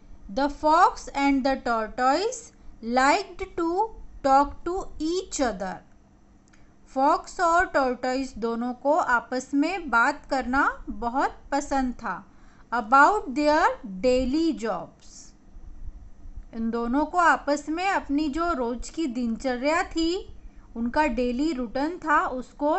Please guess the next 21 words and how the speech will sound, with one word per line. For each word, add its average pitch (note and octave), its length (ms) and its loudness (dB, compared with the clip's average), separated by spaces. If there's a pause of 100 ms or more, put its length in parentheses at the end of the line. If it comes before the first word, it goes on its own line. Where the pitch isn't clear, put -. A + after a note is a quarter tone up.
(120)
डिस्कस C#4 540 -4
करना C#4 480 0
बहुत C4 520 0
पसंद F#3+ 460 -6
था। - 320 -14 (1300)
वे A3+ 140 -2
दोनों B3+ 340 0
आपस C#4+ 520 2
में D#4+ 380 -2 (480)
उनका B3 360 2
रोजाना B3 560 0
का D#4 160 0
जो D#4+ 180 -2 (220)
काम C4 360 0
था, C4+ 440 0 (120)
उनकी B3 300 -4
दिनचर्या A#3+ 720 -4 (120)
थी, D4 120 -2
उसके C4+ 340 -6
बारे A3+ 360 -2
में D#4+ 440 -2